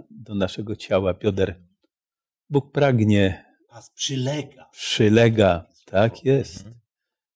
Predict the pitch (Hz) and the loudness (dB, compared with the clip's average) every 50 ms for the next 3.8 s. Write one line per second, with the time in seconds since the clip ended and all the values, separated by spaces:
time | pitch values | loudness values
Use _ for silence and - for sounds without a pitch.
0 | _ - 131 131 120 - - - 151 156 156 135 120 113 113 107 104 98 98 110 | _ 0 2 2 2 2 2 2 4 4 6 6 6 6 6 6 4 2 0 -2
1 | 107 - - 120 117 - - - - 147 - - - - _ _ - - - 139 | -4 -2 -2 -2 -2 -2 -2 0 0 0 0 -2 -10 -20 _ _ -8 -2 0 0
2 | 113 113 120 120 117 123 131 120 110 110 110 110 - - 127 117 - 107 98 101 | 0 0 -2 0 2 2 4 4 4 4 4 2 2 -2 -8 -10 -6 -4 -4 -4
3 | 104 - - 113 107 104 - - 113 110 107 92 87 90 95 101 | -4 -6 -6 -6 -4 -4 -4 -2 -2 0 0 0 -2 -4 -4 -8